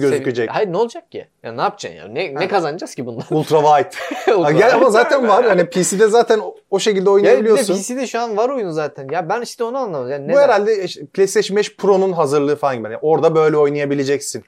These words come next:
Speaker 1: Abi saçmalık
Speaker 2: falan. Hani
Speaker 1: yani.
Speaker 2: dört K altmış F P S oynayabileceksin. Bir de
Speaker 1: E,
Speaker 2: böyle
Speaker 1: remake
Speaker 2: gözükecek demek için
Speaker 1: ya
Speaker 2: herhalde.
Speaker 1: remake deme bunu o zaman. Remake demek çok saçma. Biliyorsun oyunun şeyden çıkardılar.
Speaker 2: Ya,
Speaker 1: Pas kütü-,
Speaker 2: ha,
Speaker 1: kütüphanesinden
Speaker 2: remastered
Speaker 1: çıkardılar.
Speaker 2: falan olur belki de yani remake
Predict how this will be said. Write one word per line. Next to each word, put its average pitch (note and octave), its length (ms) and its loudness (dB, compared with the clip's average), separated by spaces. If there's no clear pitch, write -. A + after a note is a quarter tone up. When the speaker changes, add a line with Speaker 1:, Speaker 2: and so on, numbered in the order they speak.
Speaker 1:
Abi E3 260 -10
saçmalık C3+ 460 -8
Speaker 2:
falan. G#2+ 140 -8
Hani G#2 200 -12
Speaker 1:
yani. A2 100 -14
Speaker 2:
dört D3+ 260 2
K E3 100 0
altmış C#3+ 340 0
F C3 180 -4
P D3 120 -4
S C#3 120 -6
oynayabileceksin. C#3 800 -4
Bir C#3+ 60 -4
de D3+ 40 2
Speaker 1:
E, C#3+ 60 -2
Speaker 2:
böyle D3+ 80 4
Speaker 1:
remake C#3+ 220 0
Speaker 2:
gözükecek B2+ 360 -6
demek E3 240 -2
için - 200 -12
Speaker 1:
ya - 80 -2
Speaker 2:
herhalde. B2 240 0
Speaker 1:
remake - 160 -4
deme E4 260 -4
bunu E3 160 -6
o C3 80 -6
zaman. A#2+ 260 -10
Remake F3+ 300 -10
demek G#3+ 240 -6
çok B3 180 -8
saçma. C#3+ 300 -10
Biliyorsun G3+ 280 -2
oyunun F3+ 140 -6
şeyden F#3+ 320 -8
çıkardılar. G#3+ 380 -6
Speaker 2:
Ya, C3+ 40 0
Speaker 1:
Pas E3 160 -2
kütü-, - 140 -20
Speaker 2:
ha, - 60 -20
Speaker 1:
kütüphanesinden C#3 500 -4
Speaker 2:
remastered G3 340 0
Speaker 1:
çıkardılar. A3+ 200 0
Speaker 2:
falan B3+ 260 4
olur A3+ 260 0
belki G#3 280 -2
de C#4+ 40 2
yani G3 240 0
remake G#3 320 -2